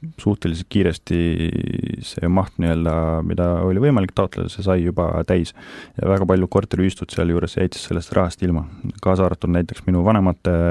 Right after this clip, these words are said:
kodu, mis asub Rakvere linnas, et see korteriühistu seal jäi sellest rahast, äh, ilma. Et nüüd nad aasta aega hiljem on, äh, selle toetusraha saanud, aga puhtalt seetõttu siis, äh, need ehitustööd on pidevalt edasi lükkunud.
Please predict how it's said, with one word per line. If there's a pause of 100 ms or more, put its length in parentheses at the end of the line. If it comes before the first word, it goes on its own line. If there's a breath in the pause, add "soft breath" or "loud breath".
(160)
kodu,
mis
asub
Rakvere
linnas, (360 loud breath)
et
see
korteriühistu
seal
jäi
sellest
rahast,
äh,
ilma. (240)
Et
nüüd
nad
aasta
aega
hiljem (180)
on,
äh, (180)
selle
toetusraha
saanud, (560 loud breath)
aga (160)
puhtalt
seetõttu
siis, (100)
äh,
need
ehitustööd
on
pidevalt
edasi
lükkunud.